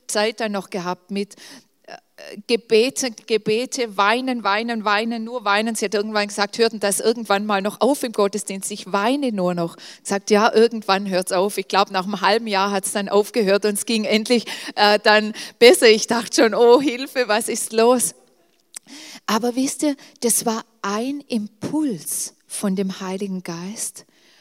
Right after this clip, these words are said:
auf den ich gehört habe und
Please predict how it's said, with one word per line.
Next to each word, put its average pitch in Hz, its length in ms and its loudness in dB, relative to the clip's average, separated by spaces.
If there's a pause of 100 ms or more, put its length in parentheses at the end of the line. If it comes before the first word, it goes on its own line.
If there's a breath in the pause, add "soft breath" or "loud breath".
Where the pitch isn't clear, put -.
(340 soft breath)
auf 185 260 -4
den 196 220 -2
ich 196 220 -8
gehört 208 760 -4
habe 190 460 -8 (680 soft breath)
und 185 400 -4